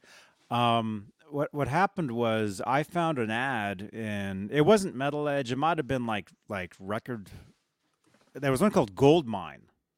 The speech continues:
Gold Mine magazine. It was like a newspaper, but there, it was all music stores and, uh,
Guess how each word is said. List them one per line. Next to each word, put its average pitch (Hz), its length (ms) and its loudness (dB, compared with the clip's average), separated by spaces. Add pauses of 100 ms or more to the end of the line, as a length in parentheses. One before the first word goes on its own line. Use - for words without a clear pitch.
(720)
Gold 131 240 2
Mine 143 260 0
magazine. 120 480 -2
It 123 80 -6
was 117 80 -2
like 135 140 0
a 110 60 -6
newspaper, 98 840 -4 (1040)
but 113 320 2
there, 151 160 2
it 139 160 2
was 110 140 2
all 160 720 6 (120)
music 135 460 0
stores 104 800 -4 (840)
and, 104 380 -4
uh, 95 560 -2